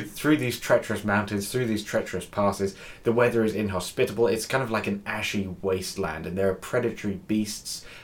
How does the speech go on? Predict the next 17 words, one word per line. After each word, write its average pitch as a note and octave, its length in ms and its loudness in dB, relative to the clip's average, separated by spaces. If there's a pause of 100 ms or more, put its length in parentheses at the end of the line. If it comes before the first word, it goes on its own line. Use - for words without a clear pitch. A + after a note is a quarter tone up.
and G2 140 -2
other G#2 260 0
gangs F#2+ 360 0
that F#2+ 100 0
are F#2 40 2
in F#2 100 2
the F2+ 60 0
way F2+ 200 2
that F2 160 -2
will F#2+ 60 -4
stop - 400 0
you E2+ 100 -4
from E2 200 -6
getting D#2+ 360 -6 (640)
to, E2 320 -4
uh... D2 240 -6 (220)
because, F#3+ 300 6